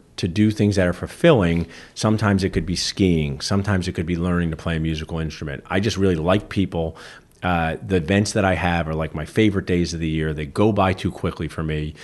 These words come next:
Uh, of course, you know, just with event planning, the day before, you're sometimes like, "Why did I even decide to do this?"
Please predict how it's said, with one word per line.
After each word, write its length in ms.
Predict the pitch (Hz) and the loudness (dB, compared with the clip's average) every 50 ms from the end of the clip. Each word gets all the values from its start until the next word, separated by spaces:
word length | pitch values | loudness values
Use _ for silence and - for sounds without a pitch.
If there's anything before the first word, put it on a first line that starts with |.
| - - - - - _ | -18 -18 -20 -20 -12 _
Uh, 300 | - 90 85 82 82 80 - | -2 0 0 0 0 -2 -4
of 140 | - - - | -8 -10 -10
course, 520 | - - - 131 127 131 127 - - - | -6 2 6 8 8 8 6 4 0 0
you 80 | - 123 | 2 4
know, 140 | 104 101 98 | 6 6 6
just 240 | 87 101 98 - - | 4 2 0 2 0
with 120 | 107 - | 2 2
event 300 | 107 87 101 98 98 98 | 2 4 4 2 2 2
planning, 520 | - - 104 95 95 95 95 92 92 92 | 0 0 0 2 2 4 4 4 2 2
the 100 | 85 87 | 0 0
day 160 | 76 90 92 90 | 2 2 2 2
before, 340 | 90 87 - - 92 90 | 0 0 0 0 0 2
you're 120 | 87 82 82 | 2 0 0
sometimes 380 | - 92 85 - 85 82 76 | -2 -4 -4 -4 -4 -4 -4
like, 220 | 82 82 80 - - | -4 -4 -4 -4 -2
"Why 220 | 92 107 123 135 | 0 2 4 4
did 100 | 123 113 | 4 4
I 140 | 110 107 107 | 4 4 4
even 120 | 104 90 | 2 2
decide 380 | 92 87 - - 113 101 98 78 | 0 -2 0 0 2 2 2 0
to 60 | 90 | -2
do 240 | 80 80 95 92 87 | 0 2 4 4 4
this?" 260 | 85 90 87 85 - | 4 2 2 0 -2